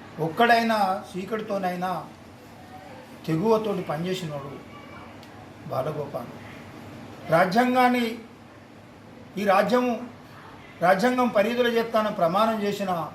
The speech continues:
పోలీసులే కానీ, పాలకులు కానీ,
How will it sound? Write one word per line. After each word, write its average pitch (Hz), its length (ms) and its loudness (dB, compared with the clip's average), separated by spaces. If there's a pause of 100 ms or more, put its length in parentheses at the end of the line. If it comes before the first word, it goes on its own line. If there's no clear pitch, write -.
(840)
పోలీసులే 208 460 -4
కానీ, 180 320 -2 (640)
పాలకులు 208 460 2
కానీ, 170 360 0